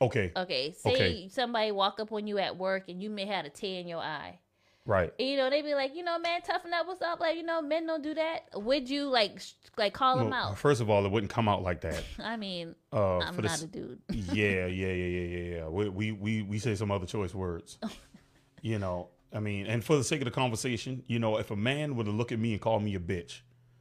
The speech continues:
Speaker 1: if he like, "Bro, you acting like a bitch," I'm instantly offended. And we're going, we're gonna have a talk, we're gonna have a conversation.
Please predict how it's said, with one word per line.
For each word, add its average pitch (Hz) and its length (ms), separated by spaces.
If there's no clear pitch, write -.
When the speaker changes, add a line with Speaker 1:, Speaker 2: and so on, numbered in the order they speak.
Speaker 1:
if 104 140
he 120 100
like, 95 260
"Bro, 107 200
you 110 160
acting 107 160
like 92 140
a 98 40
bitch," 87 380
I'm 101 180
instantly 95 460
offended. 85 400
And 101 120
we're 101 100
going, 98 320
we're 104 120
gonna 104 180
have 98 160
a - 20
talk, - 220
we're 104 140
gonna 104 140
have 95 120
a 85 40
conversation. 90 600